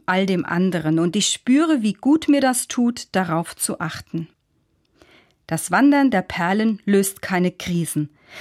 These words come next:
aber es stärkt mich in all den vielen Herausforderungen.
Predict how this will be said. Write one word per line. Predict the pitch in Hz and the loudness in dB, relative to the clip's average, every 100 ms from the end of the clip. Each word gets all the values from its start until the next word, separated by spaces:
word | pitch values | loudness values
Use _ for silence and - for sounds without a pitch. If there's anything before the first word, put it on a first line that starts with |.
| - | -6
aber | - 226 233 | -2 0 0
es | - | 0
stärkt | - 240 240 233 - | -2 0 0 0 -2
mich | 165 - | -2 0
in | 170 165 | 0 0
all | 196 247 | 0 2
den | 269 262 | 4 2
vielen | - - 226 226 226 | 0 -2 0 2 0
Herausforderungen. | 214 202 165 160 - 151 147 143 151 156 | 0 0 0 0 -4 -4 -4 -2 -2 -2